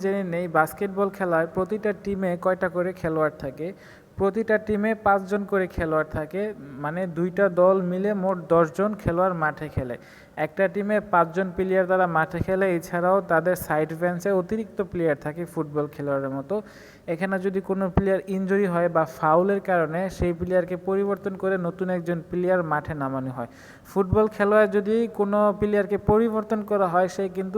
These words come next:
পরবর্তীতে আর মাঠে নামতে পারে না, কিন্তু বাস্কেটবলটা এখানে একটু ব্যতিক্রম। একজন প্লেয়ার পরিবর্তন হয়ে মাঠের বাইরে গেলে পরবর্তীতে সে আবার মাঠে নামতে পারে। এখন আমি তোমাদেরকে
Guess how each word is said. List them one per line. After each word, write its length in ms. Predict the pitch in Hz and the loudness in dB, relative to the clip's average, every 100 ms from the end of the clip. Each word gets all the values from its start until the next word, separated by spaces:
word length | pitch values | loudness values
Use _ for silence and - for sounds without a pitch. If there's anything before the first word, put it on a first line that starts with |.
| 208 | -2
পরবর্তীতে 580 | 190 190 190 196 214 208 214 | 0 0 -2 -6 -8 -2 0
আর 60 | 196 180 | 0 0
মাঠে 200 | 175 175 156 | -2 -2 -2
নামতে 240 | 170 175 196 | -2 -4 0
পারে 180 | 185 139 120 | 0 0 -6
না, 60 | - - - - - | -12 -20 -20 -18 -6
কিন্তু 240 | 180 185 196 156 | -4 -2 2 2
বাস্কেটবলটা 600 | 151 - 175 190 185 202 | 0 -4 -4 -2 0 -2
এখানে 200 | 190 175 170 | -2 -4 -6
একটু 140 | 170 165 | -6 -2
ব্যতিক্রম। 540 | 160 160 190 - 175 214 208 - - 156 | -2 -2 -8 0 0 0 -6 -18 -8 -8
একজন 280 | 165 196 202 - | -4 -2 -2 2
প্লেয়ার 340 | 196 202 202 180 | 2 4 0 2
পরিবর্তন 440 | 202 202 202 208 202 | 0 2 2 0 -2
হয়ে 140 | 185 190 185 | -2 -2 -2
মাঠের 240 | 180 185 175 | -2 -4 -2
বাইরে 240 | 175 180 175 | -2 -2 0
গেলে 200 | 175 170 180 196 | 0 2 0 2
পরবর্তীতে 600 | 196 196 202 190 202 208 - | 2 2 -2 -4 -6 -6 -6
সে 100 | 196 190 151 | -6 0 2
আবার 200 | 165 180 165 | 4 4 2
মাঠে 220 | 160 208 208 175 | -2 -4 -2 -2
নামতে 220 | 175 175 135 | -2 -2 -2
পারে। 180 | 117 - - - - - - _ - _ _ _ _ - | -2 -6 -16 -20 -20 -20 -20 _ -20 _ _ _ _ -6
এখন 260 | 160 - 214 | -4 -2 0
আমি 120 | 220 208 | 0 0
তোমাদেরকে 420 | 220 214 220 214 | 2 4 2 0